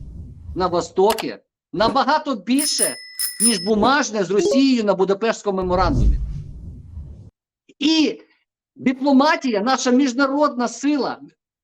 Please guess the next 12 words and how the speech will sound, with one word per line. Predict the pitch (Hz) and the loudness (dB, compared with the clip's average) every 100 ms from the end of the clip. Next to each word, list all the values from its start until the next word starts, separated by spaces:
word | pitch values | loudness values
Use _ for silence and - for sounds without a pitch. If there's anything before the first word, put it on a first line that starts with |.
| _ | _
антипутінська | - 220 240 247 262 220 190 196 | -4 -2 -2 -2 -4 -6 -6 -6
коаліція, | - 180 190 202 - 117 | -2 -2 -2 -6 -6 -6
хто | - 262 | -4 -2
її | 190 | -2
формував? | 165 185 175 131 107 | 0 -2 0 -2 0
Ну, | 226 | 2
її | 247 | 2
ж | 247 | 2
не | 247 | 0
формував | 247 226 226 233 | 2 2 2 0
один | 170 180 175 | 0 0 -2
Порошенко. | 151 135 104 92 _ | -2 -4 -6 -18 _